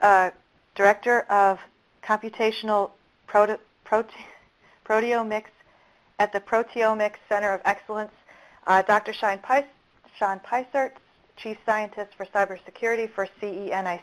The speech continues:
C and a staff scientist at Berkeley Lab, Vaughn Welch, Director of Indiana University's Center for Applied Cybersecurity Research, and Doctor Karen Stocks,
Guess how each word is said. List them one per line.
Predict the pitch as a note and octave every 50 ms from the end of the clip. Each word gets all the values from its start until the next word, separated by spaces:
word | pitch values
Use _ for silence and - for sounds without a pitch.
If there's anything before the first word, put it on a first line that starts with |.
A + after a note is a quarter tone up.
| _ -
C | B3+ B3+ B3+
and | A#3+ G#3
a | G3 F#3+ -
staff | - F#3+ F#3 F#3+ -
scientist | - F#3+ F#3 F#3 F3+ - F#3+ F3+ F3+ -
at | E3+ - -
Berkeley | F3 F3+ F3+ - F3 E3+
Lab, | F3 F#3 G3+ A3 A#3 - - - - - - - - - - - - _ -
Vaughn | F#3 G#3+ G#3 G#3+ G#3+
Welch, | G#3+ B3 C4+ C#4+ C#4 - - - -
Director | G#3 G#3 G3+ G3+ G3+ - G#3 G3+ G3 F#3+
of | - F#3+ F#3+ F#3 -
Indiana | - G#3 G#3+ G3+ G#3 G3+ G3 F#3+ F#3+
University's | F#3 G3 G3 G3 F3+ F#3 F#3+ F#3+ - - F#3+ G3 F#3 - -
Center | - G#3+ G#3 G#3 G3+ G3+ -
for | G3 E3
Applied | D#3+ - - - F#3+ F#3 F#3+ F#3 -
Cybersecurity | - G3+ G3 F#3 G3 F#3+ - - F3+ - - F#3+ F3+ F3 E3+ E3
Research, | F3+ A3 A#3+ A#3 - A#3+ A3+ G#3 - - - - - -
and | G3 F#3+ F#3 F#3 F3+ -
Doctor | G3+ G3+ G3+ G3+ - G3+ G3+
Karen | - - G#3 F#3+ F3+ F3 - _
Stocks, | - G#3+ G3+ G3+ G3+ G3+